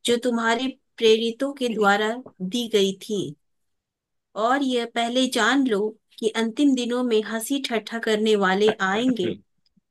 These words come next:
जो अपनी ही अभिलाषाओं के अनुसार चलेंगे और कहेंगे, "उसके आने की प्रतिज्ञा कहाँ गई?" क्योंकि जब से बाप दादे सो गए हैं,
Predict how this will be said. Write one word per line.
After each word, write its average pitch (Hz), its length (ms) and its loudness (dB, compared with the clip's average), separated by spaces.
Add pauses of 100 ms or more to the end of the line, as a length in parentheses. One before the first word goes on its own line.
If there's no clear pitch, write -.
(120)
जो 262 120 0
अपनी 254 440 -4
ही 320 260 0
अभिलाषाओं 220 1000 -2
के 262 140 -4
अनुसार 214 540 -2
चलेंगे 180 680 -2 (460)
और 294 200 0
कहेंगे, 254 920 0 (240)
"उसके 285 400 -2
आने 240 400 2
की 269 220 -4
प्रतिज्ञा 220 560 0
कहाँ 254 360 -2
गई?" 180 360 0 (200)
क्योंकि 240 760 -6 (100)
जब 254 180 -2
से 262 280 -4
बाप 214 400 0
दादे 226 360 0
सो 254 240 -6
गए 208 280 0
हैं, 196 260 -6